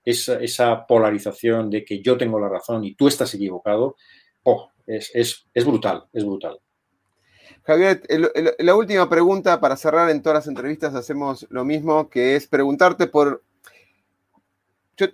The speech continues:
Speaker 2: por una frase, pero déjame cerrar la idea al final, ¿eh? Por una frase, por un libro, más allá de los
Speaker 1: Mm.
Speaker 2: tuyos, un libro, una
Speaker 1: Mm.
Speaker 2: película, una serie, que seguramente viste algunas, pero que nos rescates, apart-, aparte de mencionarla, un significado profundo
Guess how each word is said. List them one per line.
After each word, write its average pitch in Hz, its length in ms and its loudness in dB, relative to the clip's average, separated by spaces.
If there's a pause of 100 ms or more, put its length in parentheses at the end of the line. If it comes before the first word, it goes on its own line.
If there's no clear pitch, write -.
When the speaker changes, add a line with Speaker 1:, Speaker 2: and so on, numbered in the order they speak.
(140)
Speaker 2:
por 175 140 4
una 208 160 6
frase, 208 420 2
pero 170 220 0
déjame 202 220 2
cerrar 185 300 4
la 175 120 6
idea 175 200 8
al 165 80 4
final, 135 300 -2
¿eh? 175 100 -4 (220)
Por 147 120 0
una 190 180 2
frase, 208 640 0 (140)
por 160 160 4
un 160 200 2
libro, 196 640 -2 (100)
más 127 140 -8
allá 135 180 -6
de 139 40 -4
los 139 100 -6
Speaker 1:
Mm. - 20 -20
Speaker 2:
tuyos, 127 380 -2
un 151 200 0
libro, 175 520 2 (200)
una 208 240 4
Speaker 1:
Mm. 208 40 -14
Speaker 2:
película, 196 460 2
una 165 240 4
serie, 170 560 4
que - 120 -16
seguramente 139 420 -2
viste 139 260 -6
algunas, 175 520 -2 (240)
pero 190 240 4
que 190 380 4
nos 190 200 0
rescates, 247 760 0 (160)
apart-, 156 380 0 (240)
aparte 220 300 2
de 208 60 2
mencionarla, 190 520 2
un 196 180 2
significado 185 840 0
profundo 220 680 -2